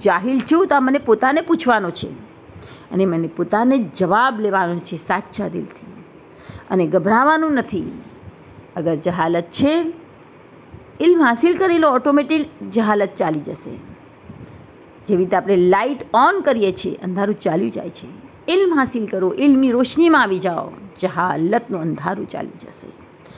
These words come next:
આવો દસ્તે દુઆ બલંદ કરીને અલ્લાહ પાસે દુઆ કરીએ, ખુદા, તારો શુક્ર છે કે અમે અમારા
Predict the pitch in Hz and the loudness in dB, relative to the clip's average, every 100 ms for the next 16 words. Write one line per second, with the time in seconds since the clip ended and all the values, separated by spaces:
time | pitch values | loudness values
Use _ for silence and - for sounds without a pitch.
0 | - - - 180 190 160 226 233 - 320 | -20 -18 -4 0 0 2 0 0 0 2
1 | 320 294 285 240 233 208 196 190 190 175 | 4 4 2 2 2 0 0 0 0 0
2 | 170 180 180 160 175 160 160 160 160 165 | 0 -4 -6 -8 -6 -4 -2 -2 -4 -4
3 | 165 160 170 - - - - - - - | -4 -4 -6 -6 -6 -8 -12 -20 -16 -6
4 | 180 170 - - 330 330 233 220 - 190 | -4 -4 -8 -2 -2 0 -2 -2 -4 -6
5 | - 175 - - 392 - 262 247 247 233 | -6 -12 -14 -14 -14 -4 0 0 2 2
6 | 226 214 | 2 0